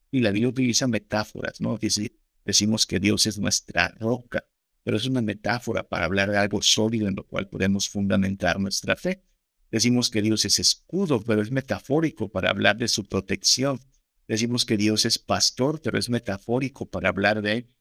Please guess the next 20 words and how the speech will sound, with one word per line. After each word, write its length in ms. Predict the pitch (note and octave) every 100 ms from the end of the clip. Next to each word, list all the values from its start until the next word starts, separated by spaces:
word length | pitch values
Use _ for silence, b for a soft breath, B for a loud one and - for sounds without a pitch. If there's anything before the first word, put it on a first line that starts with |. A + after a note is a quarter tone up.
| _ _
el 200 | - G2+
cuidado 500 | - G2 F#2 F#2+ G#2+
que 100 | G#2+
tiene 260 | G2+ G2+ G#2
por 340 | - F#2+ - -
un 240 | G#2+ G#2+
pueblo 420 | G#2+ G#2+ A#2+ C3+
que 120 | A#2+
se 140 | - G2+
porta 320 | G#2+ G2+ G#2
muchas 280 | G#2 G2+ G2+
veces 300 | G2+ G#2+ -
tan 220 | G2+ G2
testarudo 600 | G#2 - F#2 F#2+ G2+ A2+
como 220 | G2+ G2
un 80 | G2
rebaño 460 | - F2+ F#2 G2+ F2
de 80 |
ovejas, 440 | G2 C3 - - -
¿no? 220 | C3+ C3+